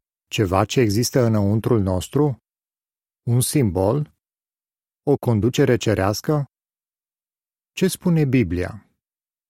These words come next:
Dumnezeul cerului va ridica o împărăție care în veci nu va fi nimicită. Daniel doi cu patruzeci și patru,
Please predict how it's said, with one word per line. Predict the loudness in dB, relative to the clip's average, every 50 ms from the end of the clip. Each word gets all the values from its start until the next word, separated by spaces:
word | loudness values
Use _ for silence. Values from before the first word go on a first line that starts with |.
| _ _ _ _ _ _ _ _ _ _
Dumnezeul | -2 0 2 4 4 4 4 2 2 2 2 4 4 2 2 0
cerului | 0 2 2 2 4 4 2 2 2 2 2 2
va | 2 4 4
ridica | 4 4 2 0 0 0 0 0 2
o | 2 2
împărăție | 2 2 2 2 2 2 2 0 0 0 0 0
care | 0 0 0 2 2
în | 2 2
veci | 2 0 0 0 0
nu | 0 0 2
va | 2 2 2
fi | 2 0 0
nimicită. | 0 2 2 0 0 -2 -4 -4 -6 -4 -4 -4 -6 -6 -8 _ _ _ _ _ _ _ _ _ _ _ _ _ _ _ _
Daniel | -2 2 2 2 2 2 0 0 0 0 0 -2 -2 -2
doi | 0 2 2 2 2
cu | 0 -2 -2
patruzeci | 0 0 0 0 0 -2 0 0 -2 -2 -2
și | -6 -8
patru, | -6 -4 -4 -4 -4 -2 -2 -4 -4